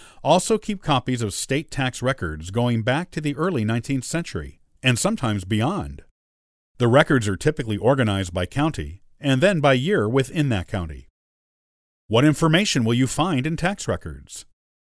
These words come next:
Well, one of the great things about tax records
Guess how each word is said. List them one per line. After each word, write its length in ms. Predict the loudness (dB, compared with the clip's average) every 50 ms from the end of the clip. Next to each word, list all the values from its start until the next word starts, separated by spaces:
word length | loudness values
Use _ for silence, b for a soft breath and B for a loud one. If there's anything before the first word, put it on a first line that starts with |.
| _ _ _ _ _
Well, 320 | 2 4 4 4 4 2 B B B B B B
one 200 | 0 2 2 2
of 80 | 2
the 80 | 0 0
great 260 | 2 2 2 2 0
things 300 | -2 -4 -2 -2 0 0
about 240 | 2 2 2 0 0
tax 320 | -2 -2 -2 -2 -2 -2
records 500 | -4 -4 -2 -4 -8 -8 -8 -10 -12 -14